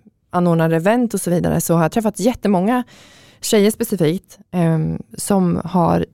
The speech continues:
i tjugofem plus-åldern fått typ ett diabetes. Och det är också det här att vi behöver ju f-, pengar till forskning, vi behöver få reda på vad vi kan göra, hur man kan hindra det här.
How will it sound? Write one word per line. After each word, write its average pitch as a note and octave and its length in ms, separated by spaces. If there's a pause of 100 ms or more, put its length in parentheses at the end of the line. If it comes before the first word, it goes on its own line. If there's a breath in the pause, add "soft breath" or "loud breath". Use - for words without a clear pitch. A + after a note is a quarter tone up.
(260)
i F3 380
tjugofem F3 440
plus-åldern F3+ 840 (1000)
fått - 360
typ - 180
ett C3+ 120
diabetes. - 640 (1800)
Och F#3+ 120
det A3 60
är A3+ 40
också A#3 220
det A3 60
här F3+ 140
att D#3 160
vi E3+ 120
behöver D#3+ 240
ju D3 280
f-, - 140 (260)
pengar F3 240
till - 100
forskning, F#3 720
vi F3+ 80
behöver D#3+ 260
få - 160
reda E3+ 260
på E3 400 (220)
vad F3+ 140
vi E3 60
kan D#3+ 180
göra, G#3+ 580 (400 soft breath)
hur F#3 100
man E3 100
kan D#3+ 160
hindra G#3+ 440
det A3+ 60
här. F#3 480